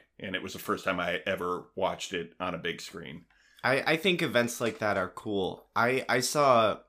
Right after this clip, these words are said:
Speaker 2: Monty Python and the Holy
Speaker 1: Right.
Speaker 2: Grail in theaters. Uh, it's, like, an old theater in Chicago, and it was super fun to go see it at, like, it was a midnight showing.
Speaker 1: Midnight showing, yeah.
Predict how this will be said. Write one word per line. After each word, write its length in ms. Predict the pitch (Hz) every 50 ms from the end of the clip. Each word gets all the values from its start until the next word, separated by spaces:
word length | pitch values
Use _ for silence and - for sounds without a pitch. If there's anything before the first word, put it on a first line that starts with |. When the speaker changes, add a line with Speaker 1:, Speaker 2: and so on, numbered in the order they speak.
| _ -
Speaker 2:
Monty 480 | 110 110 117 120 123 123 - - 117
Python 580 | - - 110 110 110 110 110 - 117 107 101 95
and 120 | 92 95
the 80 | 95 92
Holy 340 | 98 101 104 101 98 98 95
Speaker 1:
Right. 180 | - 95 98
Speaker 2:
Grail 520 | 95 101 101 101 98 95 90 90 87 - - -
in 180 | - 104 101 101
theaters. 720 | 101 - - 98 92 92 90 87 87 90 87 82 - - -
Uh, 360 | - 90 92 90 87 87 80 - - _ _ _ _ _ _ _
it's, 120 | - -
like, 160 | 131 127 120
an 80 | 120 113
old 300 | 90 90 113 117 110 98
theater 340 | - - 113 110 107 104 101
in 80 | 98 95
Chicago, 720 | - - 98 95 - 92 87 92 90 87 87 87 - 80 67
and 100 | 73 90
it 80 | 95 90
was 140 | - 87 - -
super 480 | - - - - 123 120 - 120 107 101
fun 280 | - - 107 104 92
to 80 | 90 92
go 200 | 90 98 92 90
see 300 | 87 - - 92 95 95
it 60 | 90 92
at, 120 | 95 90
like, 200 | 92 95 87 -
it 260 | - _ - - -
was 120 | - 123 117
a 40 | 120
midnight 580 | 104 107 107 110 110 107 104 104 101 - -
showing. 300 | - - - 110 123 123
Speaker 1:
Midnight 300 | 123 123 117 117 110 110
showing, 380 | - 123 113 107 101 98 98 101
yeah. 280 | 101 101 101 101 95